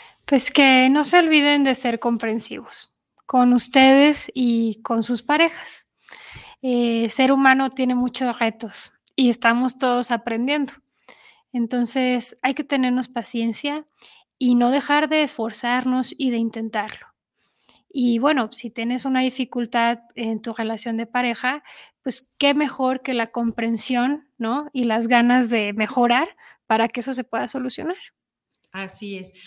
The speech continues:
Speaker 2: ¿Alguna actividad que tú como terapeuta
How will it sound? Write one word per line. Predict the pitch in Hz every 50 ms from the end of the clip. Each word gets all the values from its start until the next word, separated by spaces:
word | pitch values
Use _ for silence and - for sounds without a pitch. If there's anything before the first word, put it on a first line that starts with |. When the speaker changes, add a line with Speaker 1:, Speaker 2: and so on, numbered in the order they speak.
| - - -
Speaker 2:
¿Alguna | - 226 254 262 277 311 330 339 359
actividad | 359 359 - 262 240 233 233 240 240 240 240
que | - 269
tú | 254 269 - - 240 240 240 233 _ _ _ _ _
como | - 240 220 208 208
terapeuta | - 196 180 180 180 - 202 196 196 196 - 214 214 214